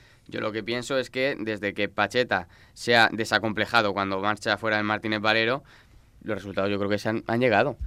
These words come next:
Es lo que comentaba antes, al principio de temporada salías con cinco defensas cuando iba fuera de casa, encerrabas, y ya está. Y al final, eh, te acababan ganando. Pacheta parecía que no se daba cuenta. Sí que es cierto que tras el mercado invernal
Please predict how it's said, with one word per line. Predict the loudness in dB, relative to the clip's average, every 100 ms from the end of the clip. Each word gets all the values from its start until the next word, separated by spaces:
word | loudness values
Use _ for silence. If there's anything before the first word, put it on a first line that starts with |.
| -12 -6
Es | 0 2
lo | 2
que |
comentaba | 2 2 6 6 4
antes, | 2 -4
al | -4
principio | -8 -8 -4
de | -2
temporada | 0 2 4 6 4 2 -20
salías | -4 0 4 4 2
con | -2 -2
cinco | 0 2
defensas | 2 2 0 0 0
cuando | 0 0
iba | 0
fuera | 2 4 4
de | 6
casa, | 6 6 2 -2
encerrabas, | -4 0 4 6 8 6 4 -4 -20 -20 -10
y | -6
ya | -6
está. | -4 -4
Y | -2
al | -2
final, | 0 2 2 2 -14 -2
eh, | 4 4 4
te | 6
acababan | 8 8 6 6
ganando. | 6 6 4
Pacheta | 0 4
parecía | 4 4 2
que | 0
no |
se | 0 4
daba | 4
cuenta. | 4 4 4 4
Sí | 4 4
que | 4
es |
cierto | 4 2 4 0 0 -6 -20 -16
que | 2 4 4 2
tras | -2 0 0
el |
mercado | -2 0 0
invernal | 2 2 6 4 4